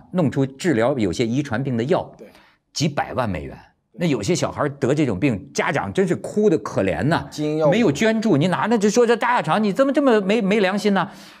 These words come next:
Speaker 1: 但是药厂他没办法，他研发经费这么高。
Speaker 2: 对。
Speaker 1: 所以呢，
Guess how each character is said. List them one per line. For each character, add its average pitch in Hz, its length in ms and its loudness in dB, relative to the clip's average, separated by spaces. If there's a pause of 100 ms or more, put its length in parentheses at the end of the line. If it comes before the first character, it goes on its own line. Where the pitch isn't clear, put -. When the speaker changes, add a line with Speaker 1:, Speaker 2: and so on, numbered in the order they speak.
(100)
Speaker 1:
但 285 140 0
是 294 140 2
药 285 200 4
厂 190 480 0
他 240 120 0
没 240 120 4
办 262 220 2
法， 139 100 2
他 156 80 -2
研 185 280 0
发 - 160 0
经 285 200 2
费 254 160 4
这 170 120 0
么 123 100 0
高。 151 220 0
Speaker 2:
对。 - 160 -12 (560)
Speaker 1:
所 226 240 2
以 170 140 4
呢， 156 360 0